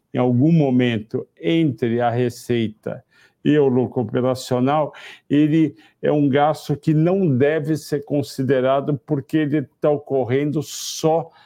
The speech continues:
nesse trimestre." Então, o ajustado é sem esse gasto, ou sem, normalmente é um gasto, às vezes também pode ser uma receita, mas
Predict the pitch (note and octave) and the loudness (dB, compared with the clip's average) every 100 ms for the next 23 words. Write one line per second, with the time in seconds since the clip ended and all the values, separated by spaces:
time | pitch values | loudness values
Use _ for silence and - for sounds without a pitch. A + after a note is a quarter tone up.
0 | _ - C3 C#3+ C3+ - D3 C#3+ D3+ D#3 | _ -4 0 2 0 -4 -6 -4 0 2
1 | D#3 B2+ A2 G#2 - - - - _ - | 2 2 0 -2 -8 -12 -12 -20 _ -4
2 | B2 - E3+ E3 D#3 F3 F3+ C3 C#3+ B2 | -2 0 2 2 4 4 2 0 -4 -4
3 | - - E3 D#3 D3+ - - - F#3+ G#3+ | -4 0 0 0 -4 -6 -10 -2 2 2
4 | G#3+ G#3+ _ _ _ _ - D3 C#3 - | 0 -6 _ _ _ _ -4 -2 -2 -2
5 | C#3 A#2 C3+ D3 - - D3+ B2 - - | 0 2 2 0 -4 -4 -4 -4 -10 -2
6 | E3 E3 E3+ E3 _ - G3+ A3 F#3+ F#3 | 0 2 -2 -6 _ -4 0 2 2 0
7 | F#3+ F#3 E3+ C3+ A2 - - B2 A2+ C3 | 0 0 2 2 0 -6 -6 -2 0 -2
8 | B2+ _ D#3 C#3 C#3 C3+ C#3 - D3+ D3 | -4 _ -2 0 -2 -2 -4 -2 -2 0
9 | D3 D3 B2+ A#2+ G#2 B2 B2 A#2+ | 0 0 0 -2 -2 -2 0 -2